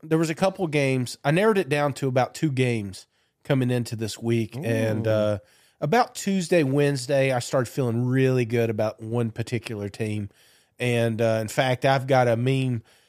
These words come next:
Speaker 1: queued up. I'm gonna send it to your phone. So when we get to that game, we'll get to see who's the lucky,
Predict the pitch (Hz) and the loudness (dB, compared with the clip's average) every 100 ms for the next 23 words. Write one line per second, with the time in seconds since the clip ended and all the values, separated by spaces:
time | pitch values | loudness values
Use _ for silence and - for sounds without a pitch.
0 | _ - 165 143 131 127 127 135 139 110 | _ -6 0 4 6 4 2 0 0 0
1 | 143 131 117 127 113 - 135 123 120 - | -2 -2 -2 -2 -2 2 2 4 0 -2
2 | 120 127 127 147 151 - 185 156 151 175 | 0 2 2 2 0 0 0 2 4 2
3 | 170 127 135 120 113 107 _ - 151 _ | 0 -2 0 0 -2 -6 _ -10 -10 _
4 | 156 127 131 127 123 - 131 117 135 113 | -4 -2 0 0 -2 -4 -4 0 0 0
5 | 123 123 127 123 120 | 0 2 2 0 -4